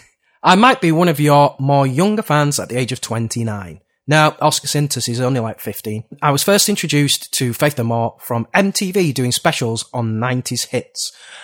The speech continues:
and I got into Faith No More around the same time I started high school, and really into music as well. Ironically, I started the bass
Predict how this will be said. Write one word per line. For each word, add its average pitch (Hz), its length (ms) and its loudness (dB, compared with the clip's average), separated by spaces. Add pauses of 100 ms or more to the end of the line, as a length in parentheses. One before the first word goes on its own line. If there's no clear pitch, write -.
(120)
and 117 140 -4
I 117 80 -2
got 156 200 -4
into 156 140 -4
Faith 156 240 -2
No 143 60 0
More 123 180 0
around 113 160 -2
the 101 60 -8
same 151 280 0
time 120 300 -2
I 107 80 -4
started 117 440 -4
high 110 180 -6
school, 101 360 -10 (440)
and 110 420 -6
really 127 380 -2
into 113 240 -8
music 101 260 -10
as - 100 -14
well. - 300 -6 (240)
Ironically, 185 680 2 (120)
I 147 140 0
started 160 640 0 (100)
the 143 140 -2
bass 165 520 0